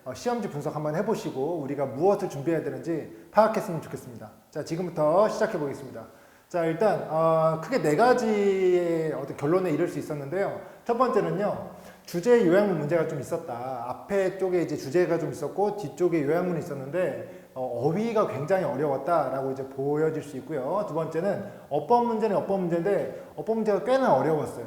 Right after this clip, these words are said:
그러니까 왜 어려운지도 이따 파악을 좀 해보겠습니다.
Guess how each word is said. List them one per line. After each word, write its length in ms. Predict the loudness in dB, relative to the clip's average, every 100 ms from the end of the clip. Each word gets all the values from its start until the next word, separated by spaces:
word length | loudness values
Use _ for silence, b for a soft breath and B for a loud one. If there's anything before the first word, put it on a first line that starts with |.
| -12 -10
그러니까 100 | -4
왜 160 | 2 6
어려운지도 580 | 6 4 2 0 2
이따 160 | 2 0
파악을 340 | -2 0 0 -2
좀 140 | -4
해보겠습니다. 880 | -4 -2 -4 -4 -10 -10 -6 -4 -4